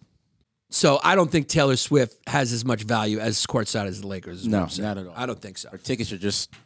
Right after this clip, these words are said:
Speaker 1: Yeah.
Speaker 2: Jordans for white girls.
Speaker 1: Yeah. <laughs> Unless she was handing out bottles of her nectar,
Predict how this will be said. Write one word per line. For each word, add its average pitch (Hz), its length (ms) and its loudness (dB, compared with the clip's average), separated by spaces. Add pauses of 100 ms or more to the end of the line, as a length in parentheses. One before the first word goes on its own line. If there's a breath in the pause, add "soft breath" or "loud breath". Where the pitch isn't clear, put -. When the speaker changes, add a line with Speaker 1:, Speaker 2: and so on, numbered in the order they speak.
Speaker 1:
Yeah. 98 220 -14 (200)
Speaker 2:
Jordans 120 360 6
for - 100 2
white 101 240 6
girls. 80 340 0 (100)
Speaker 1:
Yeah. - 80 4 (680 loud breath)
<laughs> - 100 -10
Unless 175 320 4
she - 140 0
was 196 160 2
handing 170 320 2
out 156 180 0
bottles 151 340 4
of 135 80 -4
her 127 80 -2
nectar, 120 440 -4